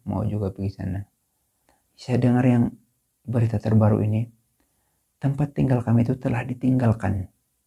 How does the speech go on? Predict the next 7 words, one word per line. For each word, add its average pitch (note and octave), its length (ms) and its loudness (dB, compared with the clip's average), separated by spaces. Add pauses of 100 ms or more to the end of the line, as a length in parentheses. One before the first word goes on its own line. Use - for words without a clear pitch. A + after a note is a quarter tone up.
(480)
telah A#2 220 0
dikosongkan. A2+ 760 -2 (560)
Dan B2 160 2
menurut A#2+ 400 4
kawan-kawan A2+ 480 4
yang A2 140 6
pernah A#2+ 340 0